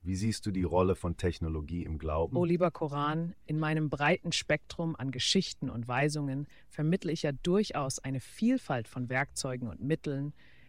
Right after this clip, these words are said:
Speaker 2: die die Menschen nutzen können, um ihr Leben und ihren Glauben zu gestalten.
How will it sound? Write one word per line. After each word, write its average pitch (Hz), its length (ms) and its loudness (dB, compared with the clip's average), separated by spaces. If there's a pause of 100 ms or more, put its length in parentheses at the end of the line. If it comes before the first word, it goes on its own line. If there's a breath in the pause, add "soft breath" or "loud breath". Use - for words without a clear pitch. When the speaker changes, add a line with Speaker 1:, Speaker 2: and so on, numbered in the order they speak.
(180 soft breath)
Speaker 2:
die 147 40 -6
die 143 120 0
Menschen 156 440 2
nutzen 156 400 0
können, 113 420 -6 (520 soft breath)
um 131 80 -6
ihr 117 120 -4
Leben 156 560 -2 (100)
und 127 180 -8
ihren 123 240 -6
Glauben 123 440 -4
zu - 140 -10
gestalten. 95 640 -8